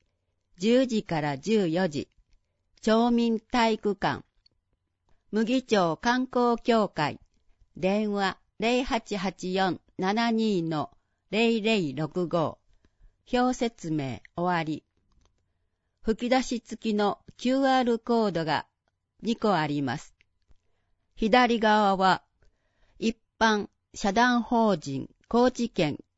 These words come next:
東部観光協会ホームページ。吹き出しには、高知県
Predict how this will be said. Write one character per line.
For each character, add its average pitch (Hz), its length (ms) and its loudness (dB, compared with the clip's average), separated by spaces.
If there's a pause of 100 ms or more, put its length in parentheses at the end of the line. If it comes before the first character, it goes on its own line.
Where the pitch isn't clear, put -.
東 247 240 4
部 165 160 -2
観 240 320 0
光 233 280 2
協 220 340 2
会 151 300 -2
ホ 214 280 0
ー - 20 2
ム 214 180 0
ペ 190 300 2
ー 135 80 -4
ジ。 - 220 -10 (800)
吹 254 320 0
き - 0 -
出 254 160 4
し 247 140 -2
に 226 160 2
は、 185 260 -2 (200)
高 247 280 2
知 226 180 -6
県 170 340 -4